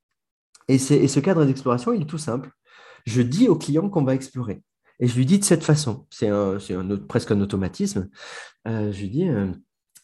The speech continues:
euh, « Voilà, je vais vous guider en état d'hypnose et il y a plein de portes pour entrer en état d'hypnose. Je vous connais depuis cinq à dix minutes, je sais pas comment vous fonctionnez. Euh, donc, on va explorer ensemble. Certaines portes seront très simples pour vous et vous amèneront très profondément et très rapidement dans un état hypnotique très productif pour votre changement.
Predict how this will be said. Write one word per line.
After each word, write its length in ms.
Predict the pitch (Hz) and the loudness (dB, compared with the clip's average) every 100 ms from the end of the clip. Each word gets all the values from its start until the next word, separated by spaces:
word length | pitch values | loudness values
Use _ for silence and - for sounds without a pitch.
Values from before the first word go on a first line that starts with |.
| - | -12
euh, « 500 | 110 104 98 90 90 82 - - - - | -8 -4 -4 -4 -6 -10 -16 -20 -20 -6
Voilà, 120 | - 175 | 0 2
je 100 | 135 | 6
vais 120 | 131 | 4
vous 100 | 131 | 4
guider 240 | 151 170 | 2 4
en 100 | 165 | 4
état 180 | 139 135 | 4 2
d'hypnose 380 | 110 104 190 196 | -2 -2 -2 0
et 40 | |
il 60 | 151 | 0
y 60 | 151 | 0
a 20 | |
plein 200 | 151 196 | 0 -4
de 100 | 160 | -2
portes 260 | 143 - | -6 -6
pour 160 | - 107 | -14 -8
entrer 220 | 113 - | -6 -4
en 60 | 104 | -4
état 160 | 104 98 | -2 -4
d'hypnose. 480 | 92 87 76 - _ _ - | -6 -12 -14 -18 _ _ -12
Je 80 | 85 | -2
vous 100 | 110 | 2
connais 240 | 113 107 | 4 4
depuis 160 | 107 104 | 2 0
cinq 300 | 127 120 117 | 2 2 2
à 60 | |
dix 140 | 95 104 | 0 0
minutes, 340 | 107 214 214 | 2 0 -2
je 100 | 117 | -8
sais 140 | 127 196 | -8 -2
pas 140 | 226 | -4
comment 260 | - 151 131 | 2 2 2
vous 120 | 120 | -4
fonctionnez. 520 | - 110 - 101 78 _ _ _ _ - - - - - _ 135 | -6 -6 -2 -4 -4 _ _ _ _ -20 -20 -20 -20 -20 _ 0
Euh, 380 | 131 117 110 | 2 2 0
donc, 200 | 113 180 | 0 0
on 60 | 202 | 0
va 140 | 143 | 0
explorer 500 | 151 - 160 160 196 | -2 -4 -2 0 2
ensemble. 420 | 175 151 117 101 107 _ _ - - - | 0 -2 -8 -10 -14 _ _ -20 -20 -8
Certaines 420 | - 202 214 190 | -4 0 0 2
portes 220 | 240 240 | 0 -2
seront 240 | - 165 156 | -4 -2 0
très 180 | - | 0
simples 420 | 247 - 185 151 147 | 0 2 0 -2 -4
pour 140 | 147 | -4
vous 140 | 135 143 | 0 0
et 60 | |
vous 180 | 131 135 | 2 0
amèneront 380 | 143 139 131 139 | 0 -2 -2 -4
très 220 | - 233 | -6 -10
profondément 600 | - 196 190 165 156 196 | -6 -6 -2 0 0 0
et 80 | 143 | -4
très 220 | - 226 | -6 -6
rapidement 420 | 180 175 147 185 | -6 -6 -4 -2
dans 180 | 165 143 | -2 0
un 60 | 143 | -2
état 240 | 151 185 | -2 -2
hypnotique 500 | 156 156 143 196 - | -4 -4 -6 -6 -14
très 200 | - 208 | -6 -4
productif 560 | - 170 143 - 165 - | 0 0 0 -4 -10 -6
pour 120 | 147 | -4
votre 180 | 139 - | -4 -2
changement. 340 | 123 110 | -4 -4